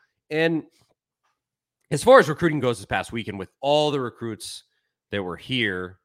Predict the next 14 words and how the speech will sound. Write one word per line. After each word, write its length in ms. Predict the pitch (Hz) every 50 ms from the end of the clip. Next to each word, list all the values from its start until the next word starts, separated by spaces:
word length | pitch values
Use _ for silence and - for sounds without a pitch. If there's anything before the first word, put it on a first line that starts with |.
| _ -
and 160 | 95 104 113
there 120 | 127 131
were 80 | 117 110
some 160 | - 107 95
important 720 | 90 87 - - 127 127 120 - 110 110 107 101 101 - - -
ones, 440 | 101 101 98 95 92 90 87 87
uh, 180 | 87 82 82 82
around, 360 | 78 87 90 90 87 87 87
uh, 80 | 82 80
uh, 320 | 85 90 82 87 85 80 78 80 _ _ _ _ - - _ _ _ _ _ _ _ -
Camarion 420 | - 113 117 113 110 101 95 90 85 _ _ _ - - _ _ _ _
Franklin 680 | - - 139 127 123 - 110 110 110 107 110 107 104 95
and, 320 | 87 85 85 85 85 82 82
uh, 320 | 80 78 76 76 73